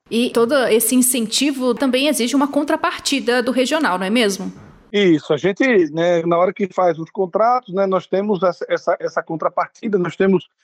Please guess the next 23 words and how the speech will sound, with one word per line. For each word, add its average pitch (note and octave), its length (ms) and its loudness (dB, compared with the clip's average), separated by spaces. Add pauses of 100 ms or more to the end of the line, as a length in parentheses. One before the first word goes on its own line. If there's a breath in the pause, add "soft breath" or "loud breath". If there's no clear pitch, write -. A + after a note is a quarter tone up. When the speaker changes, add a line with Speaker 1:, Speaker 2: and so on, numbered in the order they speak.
(160)
Speaker 2:
um F#3+ 140 2
valor G#3 300 2
financeiro G3 720 0 (160)
que F3+ 100 0
é F3 140 4
abatido, G3+ 640 -4 (220)
é, D#3 140 -2
no E3 120 -10
caso E3 300 0
dez F3 200 0
por - 140 -14
cento - 260 -4
do E3 80 -4
valor, G3 480 2 (320 soft breath)
e F#3+ 80 2
pra A3 300 2
o, A#3 500 -2
o F#3+ 100 -10
tamanho G3 360 -2
do G3+ 60 -4
investimento F#3 520 -4
é F#3 40 -2
muito A3 200 -6